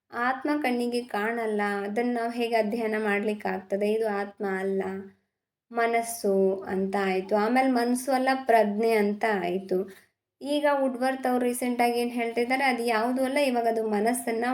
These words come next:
ಉಳಿಸ್ಕೊಂಡಿದೆ ಅಂತ ಹೇಳ್ತಾರೆ. ಓಕೆ, ನೆಕ್ಸ್ಟ್ ಕ್ವೆಶ್ಚನ್ ನೋಡಿ,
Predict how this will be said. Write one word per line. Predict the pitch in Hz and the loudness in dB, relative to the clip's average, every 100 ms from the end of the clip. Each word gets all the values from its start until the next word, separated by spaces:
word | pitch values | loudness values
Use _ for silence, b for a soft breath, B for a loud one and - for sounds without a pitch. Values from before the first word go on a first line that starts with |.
| 226 | 2
ಉಳಿಸ್ಕೊಂಡಿದೆ | 220 - - 196 202 202 | 0 -2 -4 -2 -2 -4
ಅಂತ | 202 196 202 262 | -4 -4 -4 -6
ಹೇಳ್ತಾರೆ. | 311 359 330 269 202 202 - b b b _ _ 269 | 0 2 2 2 0 -2 -4 b b b _ _ -10
ಓಕೆ, | 269 294 | -2 2
ನೆಕ್ಸ್ಟ್ | 262 277 302 | 2 0 -4
ಕ್ವೆಶ್ಚನ್ | 285 254 254 247 | -2 -2 -2 -2
ನೋಡಿ, | 240 226 294 349 - | 0 -2 -2 -6 -12